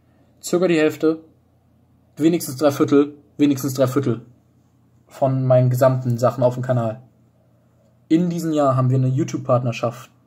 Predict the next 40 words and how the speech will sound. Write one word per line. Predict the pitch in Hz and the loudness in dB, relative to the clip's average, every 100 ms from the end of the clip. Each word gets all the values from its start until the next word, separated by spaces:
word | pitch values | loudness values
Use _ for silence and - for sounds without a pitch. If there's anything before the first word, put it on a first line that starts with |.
| - | -12
beziehungsweise | 135 131 123 | -8 -4 -4
eine | 120 113 | -4 -6
kleine | - 127 139 131 | 0 2 2 0
Partnerschaft, | - - - 127 127 127 - 127 | -6 -14 -4 -2 0 -4 -2 -4
Kooperation, | - 123 123 143 | -4 -6 -4 -4
die | 123 | -2
gerade | 123 - | -4 -4
in | 135 | -6
den | 123 127 127 | -4 -4 -6
Entstehung | 147 - 139 127 - 147 160 | -12 -12 -14 -12 -6 -4 -4
steht, | 156 156 | -4 -4
mit | 139 131 | -4 -8
Lichtenberg | 170 165 165 | -8 -4 -4
gestartet. | - - 170 180 - _ _ _ _ _ _ _ _ _ - | -4 -4 -2 -2 -10 _ _ _ _ _ _ _ _ _ -8
Wir | 120 | -2
haben | 123 123 123 120 117 - _ _ _ _ _ - | 0 0 -2 -6 -10 -14 _ _ _ _ _ -2
in | 160 | 0
dem | 156 | 2
Jahr | 143 139 131 123 - _ - | 2 2 2 0 -6 _ -10
das | 127 | -4
erste | 139 135 | -4 -4
Video | 135 131 | -2 0
mit | 127 | -2
zehntausend | - 131 123 - | -2 -4 -4 -2
Aufrufen | 151 175 | -4 -4
gemacht. | 170 170 190 202 - _ _ _ _ _ _ _ _ _ _ _ | -6 -4 -4 -6 -18 _ _ _ _ _ _ _ _ _ _ _
Der | - 123 | -8 -6
Haaland-Song, | 117 131 127 143 139 - - | -4 -4 -4 -6 -6 -14 -12
hab | 123 | -10
ich | 123 | -8
nichts | - | -8
gemacht. | 139 139 | -6 -6
Wir | 139 | -6
haben | 143 135 - | -6 -8 -12
das | 139 127 | -8 -8
neue | 143 131 | -6 -6
Format | 135 143 | -4 -4
entdeckt, | 151 147 143 | -4 -4 -6
die | 127 | -8
Fußballvideos. | 127 - 156 139 151 185 - | -8 -4 -2 -2 -4 -6 -10